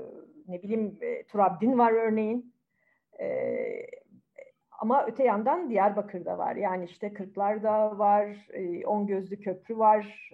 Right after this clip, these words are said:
E, hani Diyarbakır, Mardin Kapı var, Mardin Kapı mezarlığı var. Bir-, birçok, e, yer, imaj, imge, e, siyle Diyarbakır var.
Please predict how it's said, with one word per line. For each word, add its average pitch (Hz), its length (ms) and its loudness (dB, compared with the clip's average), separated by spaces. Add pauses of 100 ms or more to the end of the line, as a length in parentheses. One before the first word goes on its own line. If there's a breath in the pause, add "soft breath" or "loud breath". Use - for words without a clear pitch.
(100)
E, 185 380 -2 (260)
hani 190 280 -8
Diyarbakır, 226 560 2
Mardin 208 400 2
Kapı 214 300 -8
var, 220 140 4
Mardin 196 320 0
Kapı 202 260 -12
mezarlığı 202 560 -2
var. 226 240 0 (600)
Bir-, - 100 -20 (800)
birçok, 277 520 -6 (520 soft breath)
e, 202 60 -4 (160)
yer, 214 600 0 (280)
imaj, 220 560 -4
imge, 214 600 -4 (380 loud breath)
e, 185 460 -2 (840)
siyle 226 300 -2
Diyarbakır 180 600 0
var. 262 360 -4